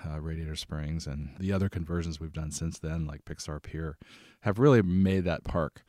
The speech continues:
its own spirit. It's still its own park, but it feels like it's a worthy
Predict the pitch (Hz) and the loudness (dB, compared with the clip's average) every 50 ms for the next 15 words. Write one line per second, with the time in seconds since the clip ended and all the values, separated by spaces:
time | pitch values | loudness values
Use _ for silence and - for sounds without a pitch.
0 | - _ _ _ - - - - - - _ _ - 95 - - 90 85 73 - | -20 _ _ _ -20 -20 -20 -20 -20 -20 _ _ -6 -2 2 2 4 4 4 4
1 | - - - 143 135 98 87 90 95 - _ _ - - - - - - 123 127 | 4 8 10 10 12 12 10 10 8 4 _ _ -10 -2 0 0 4 8 10 10
2 | 113 95 - - 87 92 92 85 - 82 71 65 64 - - - - - - 104 | 10 10 8 6 6 6 6 6 4 4 2 2 0 -2 -6 -14 -20 -18 -18 -10
3 | 92 92 90 87 - - 92 90 - - - 107 98 95 92 - 76 71 - 71 | 0 4 4 4 4 2 -6 -6 -4 2 6 6 6 6 4 2 -4 -6 -6 -8
4 | - - 73 76 76 78 85 85 90 95 95 98 90 90 85 78 76 73 71 | -6 -6 -4 -4 -4 -2 0 2 6 8 8 8 8 6 4 4 4 0 -2